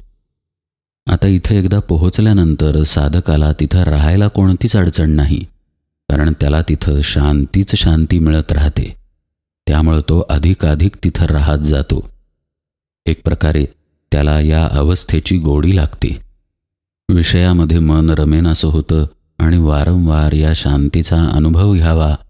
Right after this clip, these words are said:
असं त्याला आतूनच वाटत राहतं आणि या त्याच्या वाटण्यामुळंच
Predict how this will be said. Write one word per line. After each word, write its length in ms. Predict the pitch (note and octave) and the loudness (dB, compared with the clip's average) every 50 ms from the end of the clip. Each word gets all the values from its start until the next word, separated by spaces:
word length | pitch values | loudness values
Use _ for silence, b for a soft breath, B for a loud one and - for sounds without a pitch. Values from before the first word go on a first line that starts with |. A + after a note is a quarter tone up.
| _ _ _ _ _ _ _ - | _ _ _ _ _ _ _ -4
असं 220 | D#2+ D#2 - F#2 D#2+ - | -2 -2 -2 -2 -2 0
त्याला 280 | C#2+ D2 D2+ D#2 D#2 - | 0 0 0 0 0 0
आतूनच 560 | - D2 C#2+ C#2+ - - D#2 F2 G2 G2 - | 0 -2 -2 -2 -2 0 0 0 0 0 0
वाटत 360 | E2 D2 C#2+ - - C#2 - | 0 -2 -2 -2 -4 -4 -2
राहतं 320 | - D2+ - - - - C2+ - - _ _ _ _ _ _ _ _ _ _ _ _ - | 0 0 0 -2 -2 -4 -8 -8 -10 _ _ _ _ _ _ _ _ _ _ _ _ -4
आणि 180 | - D#2+ E2 E2 | -2 0 0 2
या 120 | E2 F2 | 2 0
त्याच्या 300 | F2+ - D#2+ D#2 - F2+ | 0 0 -2 0 0 0
वाटण्यामुळंच 920 | F2 D#2+ D2+ D2+ C#2+ C#2+ - D#2 D#2+ F2+ G2 G#2 G2 F#2 F2+ E2+ D2 - | 0 2 0 0 -2 -2 -2 0 0 2 2 2 2 2 2 0 -2 -4